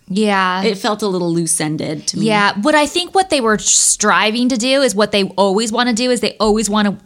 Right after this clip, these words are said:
Speaker 1: end it back at the mansion.
Speaker 2: Mm-hmm.
Speaker 1: Everybody's home. Like, we're back home, and this is where home is.
Speaker 2: You know what would have been a cute shot is if they would have ended, 'cause they show all these childhood photos of Hef through the episode, right?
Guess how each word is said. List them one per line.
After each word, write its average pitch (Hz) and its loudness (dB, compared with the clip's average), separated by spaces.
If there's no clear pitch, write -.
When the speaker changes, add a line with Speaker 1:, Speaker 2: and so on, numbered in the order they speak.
Speaker 1:
end 202 4
it 185 -2
back 180 -2
at 196 -18
the 180 -8
mansion. 180 -2
Speaker 2:
Mm-hmm. 190 -2
Speaker 1:
Everybody's 202 2
home. 185 -2
Like, 190 0
we're 208 0
back 190 -2
home, 165 -6
and 202 0
this 202 -2
is 180 -6
where 196 -2
home 170 -4
is. 147 -8
Speaker 2:
You 262 4
know 277 2
what 269 0
would 285 2
have 285 -2
been 262 0
a 240 -6
cute 226 -4
shot 190 -2
is 214 -2
if 220 -4
they 226 0
would 208 0
have 208 -4
ended, 196 -4
'cause - -4
they 240 -2
show 269 0
all 320 0
these 220 -2
childhood 190 -4
photos 160 -4
of 160 -10
Hef - -10
through 165 -8
the - -8
episode, 165 -8
right? 156 -4